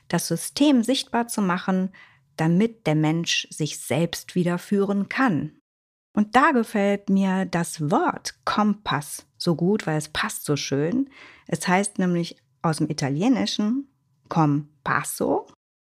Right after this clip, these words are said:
abgeleitet vom lateinischen com, also zusammen, und passo, Schritt, gemeinsamen Schritt machen.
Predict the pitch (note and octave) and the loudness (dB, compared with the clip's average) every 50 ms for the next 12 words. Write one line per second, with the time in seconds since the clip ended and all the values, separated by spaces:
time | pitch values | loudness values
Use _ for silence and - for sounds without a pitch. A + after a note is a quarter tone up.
0 | _ _ _ _ _ _ - D#3 - - - D#3+ D3 C3+ C#3+ D3 - D3+ C#3+ - | _ _ _ _ _ _ -2 -2 -2 0 -2 0 2 2 0 0 -2 -2 -4 -4
1 | - - D3 D#3 D3+ C#3 C#3+ C#3+ - - D3+ F3+ G#3+ G#3+ G3 F3 - - - E3 | -8 -4 -2 -2 -2 -2 -4 -6 -4 -4 -2 -2 0 0 0 -2 -2 -2 -2 0
2 | E3+ F3 F#3+ G#3 - _ - - D#3 D#3+ F3+ G3+ A3+ - D#3+ C#3 - - - - | 0 0 -2 -4 -6 _ -4 -2 0 0 2 0 0 -2 -4 -4 -4 -6 -8 -6
3 | - C#3+ C#3+ - C3+ A#2+ D3+ E3+ F3+ F#3+ G3+ G#3 - - D3 C3+ - _ - - | -6 -6 -4 -2 -2 0 0 0 0 0 0 -2 -2 -2 -4 -6 -4 _ -6 -2
4 | D3 C#3+ D3 - - D#3+ E3 E3 E3 _ _ _ _ - - - - - - E3 | -2 -2 -2 -2 -4 -2 -2 -2 -6 _ _ _ _ -4 -2 -2 -2 -2 0 0
5 | F3 A#3 D4+ - - - _ _ _ _ _ _ _ - E3 D#3 D#3+ D#3 D#3 D#3+ | 0 0 0 -4 -8 -8 _ _ _ _ _ _ _ 2 4 4 4 4 2 0
6 | F#3+ G3+ G3 - F#3 F3 F3 F3 F3 E3+ E3 F3 G3 - _ _ - - - - | 0 -2 -2 -2 -2 0 0 0 -2 -2 -2 -4 -6 -10 _ _ -4 -4 -2 0
7 | - D#3+ D#3 - _ _ _ _ - D3 D3 D#3 - - A3 | 0 -2 -2 -4 _ _ _ _ 0 0 0 0 0 0 -2